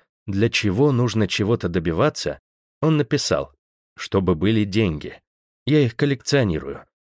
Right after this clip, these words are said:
Нужно же что-то коллекционировать». Прагматик и визионер — осознали, что дополняют друг друга, и сдружились. Сначала их устремления не поражали размахом.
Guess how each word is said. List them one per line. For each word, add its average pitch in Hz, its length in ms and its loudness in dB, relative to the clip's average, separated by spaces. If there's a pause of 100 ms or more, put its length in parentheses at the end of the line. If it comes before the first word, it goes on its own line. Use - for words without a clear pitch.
(120)
Нужно 104 400 2
же 104 160 -2
что-то - 380 -2
коллекционировать». 95 1000 -4 (880)
Прагматик 101 680 0
и 120 60 2
визионер — 90 640 0 (360)
осознали, 151 520 2
что 135 220 -2
дополняют 127 680 0
друг 82 220 -2
друга, 139 440 0 (300)
и 139 100 -2
сдружились. 90 800 -4 (600)
Сначала 98 580 0
их 147 200 -2
устремления 90 640 0
не 98 120 0
поражали 107 520 0
размахом. 80 640 -6